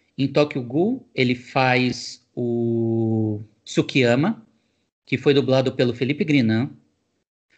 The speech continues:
Em Tokyo Ghoul, em Tokyo Ghoul não, em Overlord, ele faz o Pandora Zector, que ficou como agente de Pandora.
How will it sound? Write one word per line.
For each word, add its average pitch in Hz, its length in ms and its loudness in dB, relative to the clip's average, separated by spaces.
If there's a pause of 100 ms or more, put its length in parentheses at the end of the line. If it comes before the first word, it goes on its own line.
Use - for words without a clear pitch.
(460)
Em 208 160 0
Tokyo 185 500 -2
Ghoul, 123 500 -2 (340)
em 127 120 2
Tokyo 135 220 0
Ghoul 147 120 2
não, 113 140 2
em 127 100 4
Overlord, 135 960 0 (640)
ele 135 240 0
faz 135 360 0
o 131 60 -6
Pandora 131 440 0
Zector, 113 520 -4 (480)
que 113 120 -10
ficou 110 400 -8
como 110 340 -6
agente 120 380 -2
de 113 80 -2
Pandora. 110 640 0